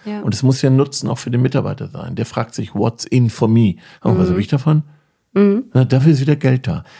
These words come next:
Speaker 2: Und ja, aber diese,
Speaker 1: <laughs> Ja, ja.
Speaker 2: diese Einwände habe ich ja natürlich, wenn ich einen guten Plan habe, ja vorgedacht, ne? Die
Speaker 1: Mhm.
Speaker 2: Einwände kommen, kann ich auch vorwegnehmen, ja, kann auch eine Belohnung aussprechen, dann feiern wir Meilensteine.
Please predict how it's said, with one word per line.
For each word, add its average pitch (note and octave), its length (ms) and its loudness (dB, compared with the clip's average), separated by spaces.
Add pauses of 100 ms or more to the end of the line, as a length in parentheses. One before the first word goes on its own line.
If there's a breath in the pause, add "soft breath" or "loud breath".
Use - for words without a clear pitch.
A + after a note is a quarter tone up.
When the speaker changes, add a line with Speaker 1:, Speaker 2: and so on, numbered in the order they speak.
(220 loud breath)
Speaker 2:
Und C3 220 0
ja, - 300 0
aber D#3 140 -2
diese, D3 320 0
Speaker 1:
<laughs> D#3+ 40 6
Ja, - 20 4
ja. A#3+ 280 -2
Speaker 2:
diese B2+ 260 0
Einwände C#3 460 2
habe B2 120 0
ich B2 60 -6
ja C3+ 80 -4
natürlich, B2+ 400 -4
wenn A#2+ 120 -4
ich A2+ 120 -6
einen A2+ 100 -4
guten B2 260 -4
Plan B2 280 -4
habe, A#2+ 180 -6
ja A#2 60 -4
vorgedacht, - 640 -6
ne? A#2 140 -2
Die C3+ 100 -4
Speaker 1:
Mhm. G#3 60 0
Speaker 2:
Einwände - 360 -2
kommen, C#3 420 -2 (240 soft breath)
kann - 140 -8
ich F#2+ 100 -8 (160)
auch - 140 -12
vorwegnehmen, A2+ 840 -2 (520 soft breath)
ja, G#2+ 340 -8
kann A2+ 160 0
auch - 120 -8
eine G#2 100 0
Belohnung A#2+ 580 2
aussprechen, G#2 440 -6
dann G2+ 180 -4
feiern B2+ 440 0
wir A2 260 -4
Meilensteine. A2+ 840 -2